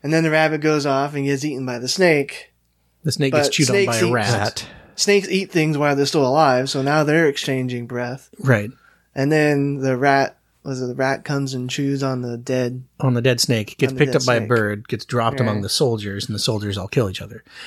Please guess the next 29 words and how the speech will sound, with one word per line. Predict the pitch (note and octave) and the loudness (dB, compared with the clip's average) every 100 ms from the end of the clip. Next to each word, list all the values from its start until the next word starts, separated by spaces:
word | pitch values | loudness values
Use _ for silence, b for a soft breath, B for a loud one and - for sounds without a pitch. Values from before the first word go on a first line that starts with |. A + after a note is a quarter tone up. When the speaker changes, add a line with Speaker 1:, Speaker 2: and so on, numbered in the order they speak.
| B | B
Speaker 2:
But | - E3 | 0 2
Speaker 1:
Right. | G2 - b b _ D3+ | 0 -10 b b _ -4
Speaker 3:
Except | E3 F#3 | -2 -2
for | |
the | E3+ | 0
one | D3+ D#3+ | 0 0
guy | C#3+ G#2+ G#2 A2 _ | 2 2 2 -2 _
who | D3 | 0
then | C#3 C3 | 2 0
drives | A#2 C#3 C3+ B2 | 0 2 2 2
into | B2 D#3 F#3+ - C#3 B2+ B2 B2 b b b b b b - F3+ | 2 2 2 2 2 4 2 0 b b b b b b -2 0
Speaker 1:
But | |
at | G3 | 2
that | A3+ C#4+ | 2 0
point, | C4 A3+ | 2 2
Speaker 2:
Right. | |
Speaker 1:
it | F#3 | 2
should | - G3 | 0 0
have | C#3 | 0
died, | E3 G3 E3 | 0 0 0
though, | A#2 G#2+ | -4 -8
because | B2 C3 E3 | -6 -2 -2
they | E3+ | 0
had | F3 F#3+ | 2 4
already | G3 F#3 | 4 2
determined | D#3 D3+ G3 F#3 D#3 | 0 0 0 0 -2
previously | - F#3+ D#3+ C3+ - C#3 | -2 -2 0 0 0 0
that | C3+ C3 | 0 -2
it | B2+ | -4